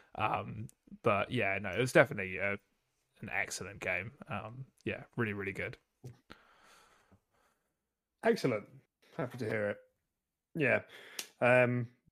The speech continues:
Speaker 2: cool. And, um, you know, if anything, actually, you know, it may shot up, 'cause, like, if we were gonna, we, uh, we should probably do it again this year.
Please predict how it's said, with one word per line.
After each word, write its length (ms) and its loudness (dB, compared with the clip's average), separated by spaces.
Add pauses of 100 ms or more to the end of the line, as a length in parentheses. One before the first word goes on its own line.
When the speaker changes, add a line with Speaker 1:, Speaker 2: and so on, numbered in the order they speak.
(240)
Speaker 2:
cool. 440 8
And, 580 4
um, 300 6
you 120 8
know, 100 8
if 260 6
anything, 300 8
actually, 460 6
you 80 4
know, 60 8
it 100 4
may 120 6 (3250)
shot 240 8
up, 160 10 (140)
'cause, 100 -2
like, 120 10
if 60 10
we 60 10
were 60 8
gonna, 220 10
we, 180 8
uh, 140 6
we 80 8
should 80 2
probably 200 8
do 120 10
it 60 10
again 180 6
this 180 2
year. 340 10